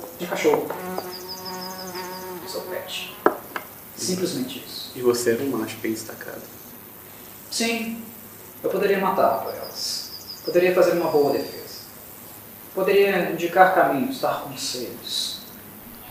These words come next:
Speaker 1: Algumas bem burrinhas, sabe?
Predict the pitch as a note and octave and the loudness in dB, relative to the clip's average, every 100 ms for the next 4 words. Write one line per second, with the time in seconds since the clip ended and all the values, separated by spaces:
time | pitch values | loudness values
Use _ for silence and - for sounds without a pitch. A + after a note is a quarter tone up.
0 | - - - - - - - - - F3+ | -16 -18 -18 -18 -18 -18 -18 -18 6 8
1 | F#3 A#3+ B3+ - - C4+ C4 F#3 F3 C#3+ | 10 8 6 4 4 4 6 4 2 -2
2 | - - - - | -4 -6 -6 0